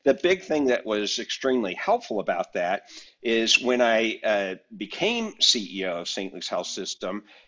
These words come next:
it was six months before the Affordable Care Act passed. So I, I mentioned before about the Clinton administration efforts, but now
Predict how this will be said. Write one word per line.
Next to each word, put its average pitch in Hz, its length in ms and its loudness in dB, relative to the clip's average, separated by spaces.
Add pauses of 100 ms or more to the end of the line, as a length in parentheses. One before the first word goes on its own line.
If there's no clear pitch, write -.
(100)
it 135 200 4
was 135 220 4
six - 320 4
months 143 240 0
before 123 320 -4
the 107 100 -2
Affordable 98 400 -4
Care 165 300 -2
Act - 220 -10
passed. - 420 -12 (280)
So 110 480 6 (280)
I, 107 240 0
I 110 140 4
mentioned 123 560 2
before 127 580 4
about 107 360 4
the 113 60 -8
Clinton 170 360 -4
administration 101 640 -2
efforts, 92 380 -4
but - 180 -2
now 127 460 0